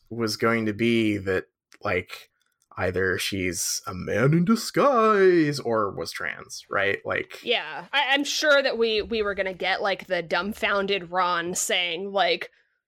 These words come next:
Speaker 2: you know, 'cause H-, 'cause Hermione would, like, uncover the deception, because she does in this, in this book, that she was actually a Beetle, but I'm sure that before,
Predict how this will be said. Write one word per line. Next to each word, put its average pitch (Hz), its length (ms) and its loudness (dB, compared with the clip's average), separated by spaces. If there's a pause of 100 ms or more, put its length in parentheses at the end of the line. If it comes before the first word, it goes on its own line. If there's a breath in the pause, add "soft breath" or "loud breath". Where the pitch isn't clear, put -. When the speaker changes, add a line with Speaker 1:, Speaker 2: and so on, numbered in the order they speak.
(400)
Speaker 2:
you 208 120 -2
know, 180 120 0
'cause - 220 -4
H-, 247 220 0
'cause 262 140 -2
Hermione 269 500 2
would, 226 180 -2
like, 214 180 0
uncover 214 440 -2
the 202 80 -2
deception, 170 500 -6
because - 200 -10
she - 160 -6
does 147 400 -2
in 156 120 -2
this, - 360 -8
in 190 100 -4
this 170 140 -6
book, 156 380 -2
that 147 120 -6
she - 180 -8
was 160 120 -16
actually 254 400 0
a 254 80 2
Beetle, 233 420 0
but 180 120 -2
I'm 202 140 -2
sure 247 320 2
that 220 160 -2
before, 220 640 2